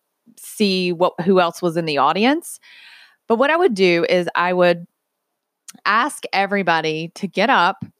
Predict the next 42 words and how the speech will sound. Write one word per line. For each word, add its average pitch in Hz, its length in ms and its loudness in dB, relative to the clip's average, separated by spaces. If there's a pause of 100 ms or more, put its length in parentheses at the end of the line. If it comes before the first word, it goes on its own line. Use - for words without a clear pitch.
(100)
and 170 180 -4
mill 170 160 -4
around 202 240 0
the 247 80 -2
room 165 420 -2 (800)
and 175 360 -2 (160)
give 226 440 2 (160)
out 175 320 -2 (120)
three 220 680 -4 (160)
genuine 208 840 -2 (180)
compliments. - 840 -8 (320)
It 170 80 -14
could 185 160 -8
be 220 160 -4
compliments 269 540 -2
about 214 240 0
anything, 151 480 -6
what 151 200 -6
they 147 120 -4
were 147 160 -8
wearing. 277 760 0
If 180 200 -8
they 165 120 -4
know 185 280 -2
the 233 100 -2
person, 240 420 -4
it 175 120 -6
could 175 100 -10
be 160 120 -10
something 156 380 -12
about 95 220 -6
their - 160 -16
character 262 560 -2
or 180 80 0
their - 140 -6
personality 190 680 -6
that 170 180 -10
they 170 80 -4
really 175 300 -4
love 160 180 -4
and 156 100 -8
appreciate. 214 680 -6